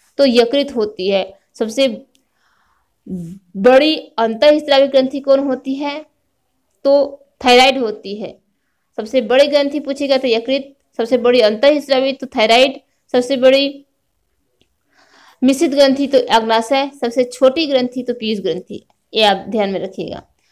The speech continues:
नेक्स्ट है बहुधा पिट्यूटरी ग्रंथि को अंतःस्रावी ऑर्केस्ट्रा का नेता कहा जाता है। क्यों? क्योंकि यह अन्य सभी अंतःस्रावी ग्रंथियों की क्रिया प-, का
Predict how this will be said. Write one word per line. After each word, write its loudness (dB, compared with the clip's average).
नेक्स्ट 0
है 4
बहुधा 6
पिट्यूटरी -2
ग्रंथि -2
को 4
अंतःस्रावी 2
ऑर्केस्ट्रा 2
का 2
नेता 2
कहा -4
जाता -4
है। -8
क्यों? 2
क्योंकि 2
यह 0
अन्य 4
सभी 0
अंतःस्रावी 2
ग्रंथियों -4
की -14
क्रिया 0
प-, -14
का -4